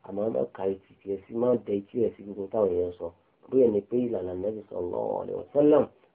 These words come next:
bóyá ni kí wọ́n já kọjú sí láti fẹ́ máa tẹ̀lé. So, mo bẹ̀ Ọlọ́run Ọba Subhanahu wa Ta'ala kó má ṣe àmú gbogbo wa dúró, wà á tá à ń ṣe ìgbìyànjú ní ọ̀nà kan sí ọ̀nà kejì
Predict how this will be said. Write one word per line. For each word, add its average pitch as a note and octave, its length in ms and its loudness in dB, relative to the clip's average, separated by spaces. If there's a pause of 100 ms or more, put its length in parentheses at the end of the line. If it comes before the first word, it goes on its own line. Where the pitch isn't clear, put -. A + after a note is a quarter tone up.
bóyá A2 120 2
ni G#2+ 60 -2
kí - 100 -12
wọ́n A2 160 0
já A2 140 -4
kọjú G2 340 -10
sí - 160 -20 (160)
láti G#2+ 240 -10
fẹ́ G2+ 140 -6
máa F#2+ 180 -6
tẹ̀lé. E2+ 320 -6 (320)
So, - 140 -20
mo G2+ 100 -4
bẹ̀ G#2+ 160 0
Ọlọ́run A2+ 160 6
Ọba F#2+ 140 2
Subhanahu A2 400 -6
wa G2+ 80 2
Ta'ala G#2 360 0 (400)
kó - 40 -16
má A#2+ 100 -2
ṣe A#2+ 160 -4
àmú G2 400 0
gbogbo G2 240 -6
wa G2+ 140 4
dúró, B2 240 2 (400)
wà F#2 140 -4
á G2+ 80 -4
tá A#2 120 -8
à G#2+ 80 0
ń G#2+ 100 -6
ṣe G2 140 -10
ìgbìyànjú F#2 580 -4 (420)
ní A2+ 120 0
ọ̀nà A#2 300 4
kan G#2+ 140 -14
sí - 160 -6
ọ̀nà G#2+ 140 0
kejì - 340 -12